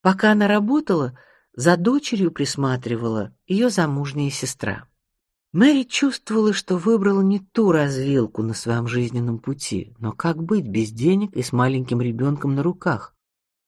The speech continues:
Возвращаться к учебе слишком поздно. Но она все еще хотела стать врачом.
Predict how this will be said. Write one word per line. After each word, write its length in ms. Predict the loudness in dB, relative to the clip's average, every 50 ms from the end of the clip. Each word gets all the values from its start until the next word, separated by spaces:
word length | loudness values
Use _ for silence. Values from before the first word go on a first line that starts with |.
| _ _ _
Возвращаться 680 | -2 0 2 4 4 4 4 4 2 2 2 0 -4 -6
к 80 | -4
учебе 520 | -6 -4 -2 0 0 0 0 -2 -4 -8 _ _ _ _
слишком 480 | -12 -8 -6 -6 -6 -6 -6 -6 -6 -6
поздно. 480 | -4 -4 -2 -2 -4 -4 -8 -14 -16 -18 _ _ _ _ _ _ _ _ -20 -20 -20 -20 -20 -20 -20 -20 _ _ _
Но 200 | -4 0 2 4
она 240 | 4 4 4 2 0
все 440 | -4 -6 -8 -8 -4 0 2 2 2
еще 520 | 2 2 0 -2 -2 0 0 0 0 -2
хотела 720 | -6 -6 -4 -4 -4 -4 -4 -2 0 2 2 2 0 -4 -6
стать 400 | -10 -8 -4 -4 -4 -2 -2 -2
врачом. 580 | -2 -2 -2 -2 -4 -6 -6 -8 -8 -10 -18